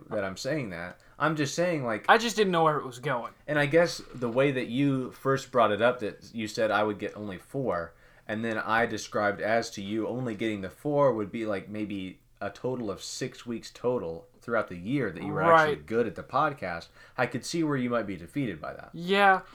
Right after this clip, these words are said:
Speaker 2: I mean, I, it sounded a little bit like a put down to me.
Speaker 1: It didn't mean to be. Um, so,
Speaker 2: Okay.
Speaker 1: it, but, but
Speaker 2: All right.
Speaker 1: who would be your podcast M V P? Uh, it would be collective, collectively D J and I,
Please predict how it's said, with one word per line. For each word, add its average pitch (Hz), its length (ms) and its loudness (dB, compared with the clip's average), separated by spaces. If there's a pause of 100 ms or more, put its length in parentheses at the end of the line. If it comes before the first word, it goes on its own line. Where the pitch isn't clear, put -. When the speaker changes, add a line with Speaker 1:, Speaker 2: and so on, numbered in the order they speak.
(160)
Speaker 2:
I 175 80 4
mean, 185 400 2 (100)
I, 202 200 6 (100)
it 202 180 2
sounded 277 480 6
a 262 60 2
little 214 240 0
bit 240 160 6
like 233 180 4
a 214 60 -4
put 254 260 4
down 262 260 0
to 277 140 -4
me. 294 140 -6 (640)
Speaker 1:
It 135 120 2
didn't 160 200 2
mean 135 260 4
to 95 100 -8
be. 82 260 -10 (160)
Um, 101 320 0
so, 117 300 6
Speaker 2:
Okay. 110 280 0
Speaker 1:
it, 120 160 -6
but, 120 320 4
but - 100 0
Speaker 2:
All 214 120 12
right. 185 280 8 (220)
Speaker 1:
who 151 120 4
would 160 160 2
be 160 80 4
your 151 140 2
podcast 135 460 2
M 135 100 -2
V 131 100 -4
P? 131 380 -2
Uh, 107 300 4
it 110 140 -2
would 110 120 -4
be 113 120 -2
collective, 110 640 -2 (280)
collectively 107 560 -2
D 104 180 -4
J 92 280 -2
and 95 260 -8
I, 73 260 -6